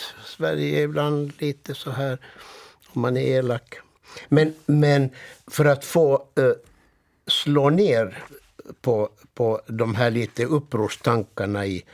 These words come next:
i, i, i lägret. Och vi hade en knivhuggning här och det var lite så här. Och, eh, så, eh, tog de, så använde de sig av en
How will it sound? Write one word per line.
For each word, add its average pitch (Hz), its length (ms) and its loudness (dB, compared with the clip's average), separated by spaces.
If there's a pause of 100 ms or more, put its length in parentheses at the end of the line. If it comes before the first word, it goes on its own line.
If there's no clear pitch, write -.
(440)
i, 95 480 -4 (200)
i, 92 520 -8 (360)
i 101 280 -4
lägret. 123 840 0 (300)
Och 113 260 -6
vi 107 40 -4
hade 110 300 -2
en 101 200 -6
knivhuggning 107 1080 -4
här 104 220 -2
och 104 80 -8
det 104 60 -8
var 107 120 -4
lite 98 320 -6
så 95 80 -12
här. 101 220 -8 (320)
Och, - 520 -2 (100)
eh, 110 260 0 (400)
så, - 340 0
eh, - 240 -6 (140)
tog 135 220 0
de, 120 280 0
så - 180 -2
använde 120 500 0
de 110 240 0
sig 107 280 -2
av 104 180 -4
en 104 220 -4